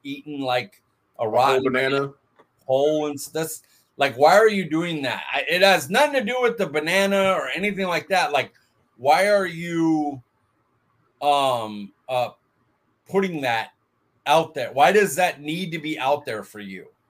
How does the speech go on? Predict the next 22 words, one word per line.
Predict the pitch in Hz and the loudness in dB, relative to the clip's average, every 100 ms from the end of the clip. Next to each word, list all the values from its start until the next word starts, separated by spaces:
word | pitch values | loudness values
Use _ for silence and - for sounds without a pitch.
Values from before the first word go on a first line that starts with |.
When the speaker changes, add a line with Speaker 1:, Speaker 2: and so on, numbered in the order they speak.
| - | -18
Speaker 1:
Like, | 104 - | -14 -2
why | 127 | 0
do | 214 | 2
you | |
Speaker 2:
Yeah. | 196 175 | 4 2
Speaker 1:
have | 165 | 0
the | 143 | -8
need | 135 151 170 135 | -6 -6 -6 -10
to | 135 | -10
post | - 139 147 139 - | -10 -8 -8 -10 -12
that? | 85 - _ _ _ _ _ _ | -12 -12 _ _ _ _ _ _
That, | 143 139 | -2 0
and, | 147 143 | 0 0
and | 151 143 | -2 -2
for | 147 151 | -4 -6
quarterback, | - 190 233 226 247 262 - | 0 4 4 6 6 4 2
that | 175 190 | 0 0
stuff | - 196 - | 2 2 2
matters, | 151 170 247 156 113 113 | -2 0 0 -4 -10 -10
man. | 131 135 156 - | -8 -6 -8 -10
It, | 131 _ - | -12 _ -10
I, | 135 | -2